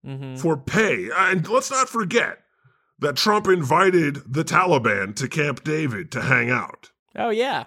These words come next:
Speaker 2: Remember that? He did it on Twitter. Why was he inviting the Taliban, which he, at the time, knew was being paid by Putin to kill U S soldiers?
Speaker 1: Yeah.
Speaker 2: On this fourth of July weekend,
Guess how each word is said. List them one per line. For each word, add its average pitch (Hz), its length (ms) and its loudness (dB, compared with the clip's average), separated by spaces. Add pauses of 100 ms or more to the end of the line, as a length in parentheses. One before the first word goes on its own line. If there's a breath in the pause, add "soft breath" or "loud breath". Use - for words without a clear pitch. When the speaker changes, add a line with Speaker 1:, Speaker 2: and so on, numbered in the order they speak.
Speaker 2:
Remember 117 440 2
that? 156 260 4
He 190 100 2
did 208 200 -2
it 214 100 0
on 220 200 4
Twitter. 226 360 2
Why 117 380 0
was 311 220 2
he 208 160 0
inviting 143 440 4
the 117 80 2
Taliban, 110 540 0
which 139 180 -2
he, 175 260 0
at 127 160 -2
the 127 80 -2
time, 120 440 0
knew 123 460 2 (220 soft breath)
was 117 120 0
being 123 320 2
paid 147 320 0
by 117 160 0
Putin 107 520 -2 (400)
to 120 100 -6
kill 117 240 0
U 107 240 0
S 95 80 -4
soldiers? 82 640 -6 (280 soft breath)
Speaker 1:
Yeah. 127 300 -6
Speaker 2:
On 240 80 -2
this 269 160 0
fourth 208 340 2
of 160 120 0
July 131 500 4
weekend, 90 680 -4